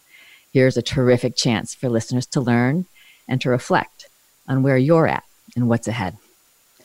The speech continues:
I'm thrilled to introduce my good friend Samir Munshi.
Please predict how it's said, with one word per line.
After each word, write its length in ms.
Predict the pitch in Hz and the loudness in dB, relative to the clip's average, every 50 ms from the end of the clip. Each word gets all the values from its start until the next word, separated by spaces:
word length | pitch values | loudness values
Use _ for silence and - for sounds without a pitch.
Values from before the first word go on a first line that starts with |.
| - - - - - _ _ _ | -20 -20 -20 -20 -20 _ _ _
I'm 120 | 151 143 135 | 0 0 0
thrilled 420 | - 160 160 139 95 101 117 - - - - | 2 4 4 4 4 4 0 -4 -12 -10 -6
to 100 | - - | 0 2
introduce 420 | 151 151 - 160 151 143 143 - | 4 4 4 4 2 2 2 2
my 120 | 151 127 123 | 0 0 0
good 260 | 127 147 147 131 - | 4 4 2 2 2
friend 240 | - 143 127 123 127 | 0 2 2 2 0
Samir 500 | - - - 139 131 127 127 131 139 139 | -2 -2 0 2 4 4 4 4 4 4
Munshi. 420 | 127 120 117 - - 95 104 - | 4 2 0 0 -4 -4 -6 -6